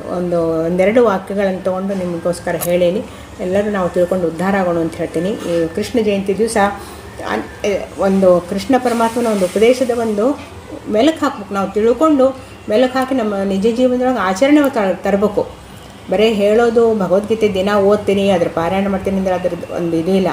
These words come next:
ಅದನ್ನು ಆಚರಣೆ ಒಳಗೆ ತಂದ್ಕೊಂಡಾಗ ಅದ್ರದ್ದು ನಿಜ ಜೀವನದ ನಮ್ಗೆ ಲಾಭ ಆಗ್ತದೆ.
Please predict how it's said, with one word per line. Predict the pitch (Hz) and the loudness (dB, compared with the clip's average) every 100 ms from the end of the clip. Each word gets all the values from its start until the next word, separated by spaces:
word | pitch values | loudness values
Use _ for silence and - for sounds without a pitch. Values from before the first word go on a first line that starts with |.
| - | -2
ಅದನ್ನು | 160 190 | -4 -4
ಆಚರಣೆ | 185 156 - 214 240 240 | -2 -4 0 0 2 0
ಒಳಗೆ | 220 202 | 0 -2
ತಂದ್ಕೊಂಡಾಗ | 185 175 208 220 240 277 | -6 -4 -2 -2 0 0
ಅದ್ರದ್ದು | 233 185 185 | -2 -2 -4
ನಿಜ | 180 170 190 | -4 -2 -2
ಜೀವನದ | 190 196 202 202 | -2 -2 -2 -2
ನಮ್ಗೆ | 185 175 160 | -4 -4 -4
ಲಾಭ | 165 202 233 | -2 0 0
ಆಗ್ತದೆ. | 214 - 156 156 | 0 -2 -2 -2